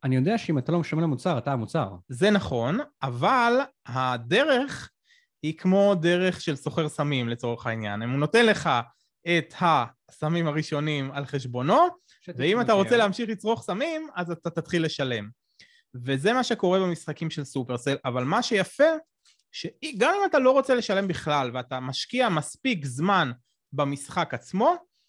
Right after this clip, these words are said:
Speaker 2: אז בעצם אתה יכול להתקדם במשחק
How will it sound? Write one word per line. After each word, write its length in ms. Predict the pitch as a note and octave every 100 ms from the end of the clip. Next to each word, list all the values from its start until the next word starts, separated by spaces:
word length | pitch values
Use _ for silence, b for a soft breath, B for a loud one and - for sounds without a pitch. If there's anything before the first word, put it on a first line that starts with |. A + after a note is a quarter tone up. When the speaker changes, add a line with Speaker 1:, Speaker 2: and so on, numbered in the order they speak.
| _ -
Speaker 2:
אז 160 | C3
בעצם 460 | B2+ F3 B3+ D#4 C4
אתה 160 | F3 E3
יכול 420 | D3 - B3 A#3+
להתקדם 560 | E3+ E3 - C#3+ G3 A3
במשחק 580 | E3+ D3+ - C4 D4